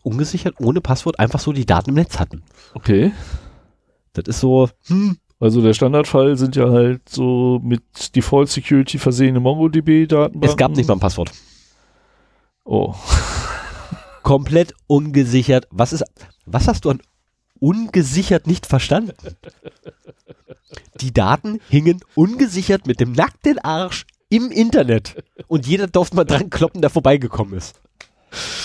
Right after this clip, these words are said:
Speaker 2: Okay.
Speaker 1: Das ist so, das ist halt der, der absolute Oberklassiker, ne? Das ist so,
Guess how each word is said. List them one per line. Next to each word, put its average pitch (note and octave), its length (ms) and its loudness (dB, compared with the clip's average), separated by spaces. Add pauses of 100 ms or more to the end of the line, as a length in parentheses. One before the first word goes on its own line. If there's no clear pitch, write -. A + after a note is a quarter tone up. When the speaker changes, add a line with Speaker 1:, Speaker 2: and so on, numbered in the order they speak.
(180)
Speaker 2:
Okay. C#3 460 0
Speaker 1:
Das C#3 140 2
ist D3 60 0
so, D#3+ 120 2 (600)
das C#3 100 0
ist D3+ 60 0
halt D#3 120 0
der, C#3+ 160 4
der C#3 240 2
absolute D3 420 0
Oberklassiker, G2 720 -2
ne? D3 360 -6
Das A#2+ 140 -4
ist C3 120 -6
so, C3 240 2